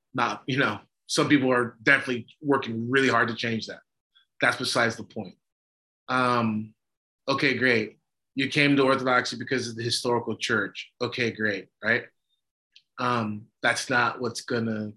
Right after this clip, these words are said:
keep you. And more importantly, it's not really, like, the resistance, 'cause, like, like we kind of alluded to here, like,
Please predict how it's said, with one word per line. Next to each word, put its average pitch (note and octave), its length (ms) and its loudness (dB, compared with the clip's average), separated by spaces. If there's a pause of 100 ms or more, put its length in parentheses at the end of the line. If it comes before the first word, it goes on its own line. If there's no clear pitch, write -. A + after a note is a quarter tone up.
(100)
keep D3+ 240 0
you. F#2+ 200 -6 (160)
And C#3+ 440 2
more C3+ 140 0
importantly, C3+ 720 2 (400)
it's - 140 -6
not C#3 240 4
really, C#3 320 6
like, A#2+ 280 4
the A#2 80 -4
resistance, A#2+ 540 0
'cause, A#2 200 -4
like, A#2 200 0
like A2+ 180 -2
we A2+ 100 -2
kind B2+ 240 -2
of A2 60 0
alluded A#2 380 2
to A#2 120 -4
here, A#2+ 240 0
like, A2 320 -2